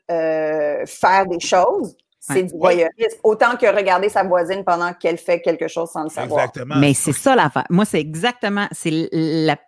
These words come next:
Speaker 2: le parfait exemple. C'est si c'est ma blonde qui se fait un striptease ou qui a un, peu importe quoi, qui se touche, puis que je la regarde, j'ai un kink de voyeurisme,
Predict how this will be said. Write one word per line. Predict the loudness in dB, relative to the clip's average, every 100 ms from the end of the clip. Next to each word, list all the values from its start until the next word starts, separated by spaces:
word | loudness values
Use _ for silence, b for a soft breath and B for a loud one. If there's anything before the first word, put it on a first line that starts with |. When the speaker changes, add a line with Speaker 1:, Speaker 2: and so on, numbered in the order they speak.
| -6
Speaker 2:
le | -4
parfait | -2 -2 -2 -2 -2
exemple. | -6 -2 -2 -2
C'est | -6 -2 -4 B B
si | -8 -4
c'est | 2 2
ma | 4
blonde | 2 2 2 4 2 0
qui | -2 -8
se | -8 -6
fait | -6 -4
un | -6
striptease | -6 -10 -14 -6 -4 0 -2 -2
ou | -2 -2
qui | -2 0 2
a | 2 0 B B B -4
un, | -2 -2 -2 -4
peu | 0 0
importe | 0 -2
quoi, | -2 -6
qui | -4
se | -8
touche, | 2 4 4 2 -8
puis | -8
que | -4
je | -2
la | -2
regarde, | -2 -4 0 0 2 0 -4
j'ai | -6 -8 -6 -8 -6
un | -8
kink | -6 -6 -6 -4
de | -6
voyeurisme, | -4 -4 -4 0 0 0